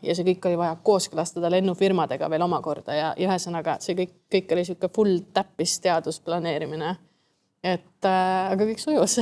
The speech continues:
<laughs> selles suhtes, et me tegime nagu kõik lood ära ja, ja läks, äh, kenasti, aga jah, seal oli sihuke päris korralik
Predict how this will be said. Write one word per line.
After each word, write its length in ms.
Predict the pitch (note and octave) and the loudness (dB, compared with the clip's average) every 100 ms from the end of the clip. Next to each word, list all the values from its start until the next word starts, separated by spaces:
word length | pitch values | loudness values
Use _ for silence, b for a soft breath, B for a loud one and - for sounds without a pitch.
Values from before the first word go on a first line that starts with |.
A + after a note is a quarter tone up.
| A3+ | 0
<laughs> 220 | - - | 0 -4
selles 320 | - F#3+ - G#3 | -8 -8 -10 -8
suhtes, 260 | - - G3 | -4 -2 0
et 140 | G3+ | 0
me 80 | G#3+ | 0
tegime 380 | G#3 G#3+ G#3+ F3+ | 0 2 2 -2
nagu 220 | F#3+ F#3 F#3+ | -4 -4 -2
kõik 220 | G#3 G#3 | -2 0
lood 240 | A3+ F#3+ | 0 0
ära 200 | G3 G3+ D#3+ | 0 0 0
ja, 140 | D#3+ D#3 E3+ B B B _ | -2 -6 -8 B B B _
ja 200 | F3+ E3+ E3+ E3+ | -6 -2 0 2
läks, 360 | F#3+ F#3 - | 0 -4 -6
äh, 140 | F3 E3 | -4 0
kenasti, 400 | G3 F3+ E3 - | 0 0 -2 -2
aga 100 | E3 | -2
jah, 200 | E3 F3+ F3+ _ _ _ _ _ _ _ - - | -2 -4 -8 _ _ _ _ _ _ _ -20 -14
seal 240 | - F3 | -6 -4
oli 140 | E3 | -4
sihuke 220 | E3 E3 D#3+ | -6 -10 -8
päris 260 | F3 F3+ | -6 -6
korralik 460 | - F#3+ E3+ - | -8 -8 -8 -10